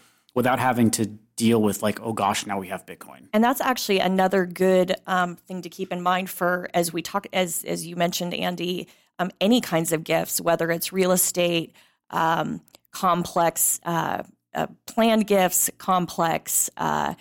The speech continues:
Speaker 2: you know, gifts of, of sort of intangibles, or, uh, some, some organizations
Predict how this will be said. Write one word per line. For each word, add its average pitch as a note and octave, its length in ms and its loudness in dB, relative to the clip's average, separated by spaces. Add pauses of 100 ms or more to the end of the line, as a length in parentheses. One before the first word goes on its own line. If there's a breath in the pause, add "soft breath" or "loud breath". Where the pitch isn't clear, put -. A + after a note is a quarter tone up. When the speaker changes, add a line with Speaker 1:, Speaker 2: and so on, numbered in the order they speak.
(360 soft breath)
Speaker 2:
you G3 120 2
know, E3+ 120 4
gifts G3 380 2
of, E3+ 440 0
of F3 140 2
sort G3 220 2
of F3+ 80 0
intangibles, F#3 1040 2
or, E3+ 420 2
uh, - 180 0
some, G#3 280 0
some A3 200 2
organizations F#3 640 2